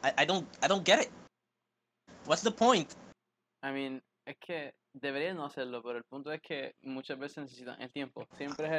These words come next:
Speaker 2: el problema es el tiempo, pero si
Speaker 1: Yeah.
Speaker 2: tú sabes que el tiempo va a ser un problema, no lo hagas, or budget it so para que hagas mucha. Because again, si tú
Speaker 1: Yeah,
Speaker 2: haces un good
Speaker 1: exacto.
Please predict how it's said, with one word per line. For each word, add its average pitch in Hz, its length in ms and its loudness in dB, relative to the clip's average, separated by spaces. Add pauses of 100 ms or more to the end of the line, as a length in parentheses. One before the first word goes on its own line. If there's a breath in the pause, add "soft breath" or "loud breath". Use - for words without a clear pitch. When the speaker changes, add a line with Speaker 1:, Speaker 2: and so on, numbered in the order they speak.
Speaker 2:
el 147 60 -8
problema 147 260 -4
es 147 60 -4
el 139 60 -8
tiempo, 151 280 -8
pero 127 220 -2
si 151 180 -6
Speaker 1:
Yeah. - 160 -2
Speaker 2:
tú - 80 -4
sabes 214 340 6
que 175 60 4
el 135 160 2
tiempo 160 320 -2
va 135 80 -2
a 135 40 -8
ser 143 140 -6
un 135 60 -8
problema, 135 400 -6 (380)
no 151 180 2
lo 196 140 6
hagas, 160 400 4 (240)
or 139 220 0
budget 190 360 4
it 151 140 -2
so - 80 -10
para 123 120 -2
que 123 60 2
hagas 151 200 4
mucha. 151 460 -4 (340)
Because 131 260 -6
again, 156 300 0
si 110 80 0
tú 101 80 2
Speaker 1:
Yeah, 160 100 6
Speaker 2:
haces 202 180 2
un 202 60 4
good 151 380 6
Speaker 1:
exacto. 92 260 -4